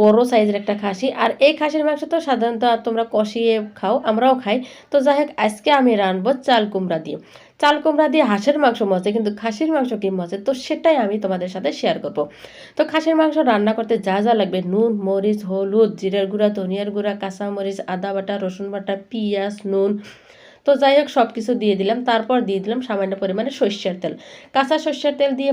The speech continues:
মাংসটা না মাখালে কিন্তু ভালো লাগে না, সেই জন্য কাঁচা সর্ষের তেল দিয়ে যত সম্ভব মাংসটা মাখালে খুবই সুন্দর একটা ঘ্রাণ বাড়ে, আর খেতে খুবই সুস্বাদু হয়। তো যাই হোক, মাংসটা আমি অনেকক্ষণ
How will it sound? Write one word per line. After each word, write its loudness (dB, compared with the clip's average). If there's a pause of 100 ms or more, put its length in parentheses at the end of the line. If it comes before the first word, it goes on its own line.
(100)
মাংসটা -2 (120)
না 0
মাখালে -2
কিন্তু -2 (160)
ভালো -2 (120)
লাগে -6
না, 4 (840)
সেই 4
জন্য 6 (120)
কাঁচা 4
সর্ষের -4
তেল 0 (160)
দিয়ে 2 (520)
যত 2 (160)
সম্ভব 4 (240)
মাংসটা 0 (100)
মাখালে 0 (160)
খুবই -2
সুন্দর 2
একটা -2 (120)
ঘ্রাণ -2
বাড়ে, -2
আর -8
খেতে -4 (180)
খুবই -2 (120)
সুস্বাদু -4
হয়। -4 (340)
তো 2 (100)
যাই 8
হোক, 0
মাংসটা 2
আমি 6 (220)
অনেকক্ষণ 0